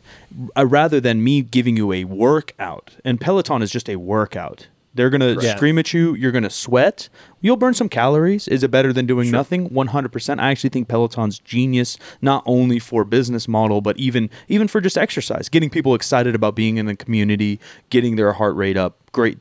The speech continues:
Speaker 1: things for it. But barbell making progressions, again, for, like, the, someone like your, is it Sybil? Like, someone like Sybil,
Speaker 3: Yep.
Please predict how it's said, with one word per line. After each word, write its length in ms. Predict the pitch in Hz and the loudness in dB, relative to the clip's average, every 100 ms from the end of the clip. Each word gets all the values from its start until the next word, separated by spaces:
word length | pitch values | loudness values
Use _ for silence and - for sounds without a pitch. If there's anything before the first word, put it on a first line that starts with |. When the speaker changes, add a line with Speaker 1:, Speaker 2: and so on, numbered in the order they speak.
| - | -8
Speaker 1:
things 340 | 107 95 98 | -6 -6 -10
for 240 | - 110 95 | -4 -2 -2
it. 120 | - - - _ | -4 -12 -20 _
But 180 | 120 104 | -2 2
barbell 460 | 120 170 131 110 | 4 4 4 2
making 300 | 107 113 113 | 0 -2 -6
progressions, 760 | 101 101 107 110 - 104 95 98 | -8 -6 -2 -2 -2 -6 -6 -6
again, 400 | - 104 120 98 | -6 -2 -2 -2
for, 280 | - 104 95 | -4 -4 -2
like, 200 | 101 - | -4 -6
the, 100 | 113 107 | -10 -10
someone 400 | - 110 101 90 | -2 0 0 -2
like 240 | 92 98 95 | -6 -6 -4
your, 280 | 95 95 - _ _ | -4 -4 -8 _ _
is 80 | 107 | -4
it 60 | 95 | -4
Sybil? 400 | - 131 190 - - - | 0 0 0 -2 -20 -4
Like, 120 | 113 | -2
someone 220 | - 143 | 0 0
like 120 | 113 - | 0 0
Sybil, 320 | - 202 110 | 0 2 2
Speaker 3:
Yep. 120 | 104 | 0